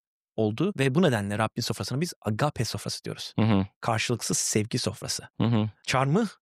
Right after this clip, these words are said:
Speaker 1: sevgi eylemiydi. İsa Mesih halkını kurtarmak için kendini feda ediyor.
Speaker 2: Hı hı. Ama
Speaker 1: Karşılıksız bir sevgi.
Speaker 2: Hı hı.
Speaker 1: Yani en üstün sevgi nedir? Sevdiği kardeşleri uğruna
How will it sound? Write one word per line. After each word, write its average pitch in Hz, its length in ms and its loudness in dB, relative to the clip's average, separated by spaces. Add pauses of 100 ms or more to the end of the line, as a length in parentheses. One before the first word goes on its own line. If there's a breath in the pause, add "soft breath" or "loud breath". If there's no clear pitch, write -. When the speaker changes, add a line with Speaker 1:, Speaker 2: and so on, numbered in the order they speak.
(120)
Speaker 1:
sevgi 127 480 2
eylemiydi. 92 500 -2
İsa 139 320 2
Mesih 131 240 -2
halkını 135 440 0
kurtarmak 113 500 -4
için 170 280 -8
kendini 120 320 0
feda 90 300 -6
ediyor. - 180 -18 (140)
Speaker 2:
Hı 117 60 2
hı. 110 240 2 (180)
Ama 107 140 2
Speaker 1:
Karşılıksız 135 460 0
bir 107 60 -4
sevgi. - 460 -10 (240)
Speaker 2:
Hı - 60 0
hı. 104 200 4
Speaker 1:
Yani 120 220 0
en 226 120 4
üstün 180 260 0
sevgi 147 500 0
nedir? 175 420 0
Sevdiği 165 380 4
kardeşleri 165 520 2
uğruna 185 400 4